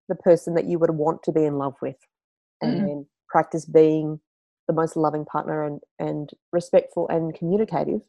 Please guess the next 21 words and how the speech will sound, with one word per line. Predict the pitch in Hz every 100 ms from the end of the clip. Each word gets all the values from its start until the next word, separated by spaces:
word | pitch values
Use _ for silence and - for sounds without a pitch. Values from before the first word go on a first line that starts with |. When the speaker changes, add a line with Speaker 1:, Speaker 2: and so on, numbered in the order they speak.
| _
Speaker 1:
Con-, | - 170
communicative. | 175 185 190 170 156 - _ _ _ -
Fuck, | 147 -
I | -
can't | 160 151
even | 139
say | - 147
the |
word. | 143 151 151 147
Speaker 2:
<laughs> | - - 762 539 539 523 605 622 622 - - _ _ _ _ _ _
That's | 220 -
right. | 381
Speaker 1:
Practice | 359 508 - 453
Speaker 2:
<laughs> | -
Speaker 1:
communication | 330 359 427 330 302 349 370 - _
skills | 285 262 254
with | 220 349 359
your | 302
potential | 302 330 294 294 330
partner. | 330 403 480 254
Yeah. | 330 539 587 622 698 605 587 508 453 403